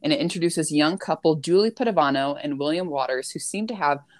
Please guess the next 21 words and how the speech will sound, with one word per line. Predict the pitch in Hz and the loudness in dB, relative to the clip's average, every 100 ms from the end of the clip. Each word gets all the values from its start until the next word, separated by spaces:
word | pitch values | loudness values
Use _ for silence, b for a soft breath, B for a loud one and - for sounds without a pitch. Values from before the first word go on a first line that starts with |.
| b | b
the | 156 165 | 0 0
most | 151 151 151 | 2 -4 -4
coveted | - 202 175 135 | -2 0 2 0
of | 143 | -2
blessings, | 143 131 - 127 143 - | -4 -8 -8 -12 -14 -4
a | 143 | -4
shot | - 190 202 | 0 -2 0
at | 135 | -2
real | 127 147 | 0 -2
happiness. | 151 - - - 170 - b b - | -2 -8 -8 -12 -12 -18 b b -2
But | |
when | 185 175 | 0 2
darkness | 147 143 156 175 | 4 4 2 -4
from | - 165 | -6 -4
William's | 151 151 165 | -2 -2 -4
past | - 190 190 | -6 -6 -6
threatens | - 160 127 | -6 -6 -6
Julia | 139 147 165 175 | -4 -2 -2 -2
and | - 165 | -4 -6
her | 170 | -6
family, | - 208 175 135 | -4 -2 0 -2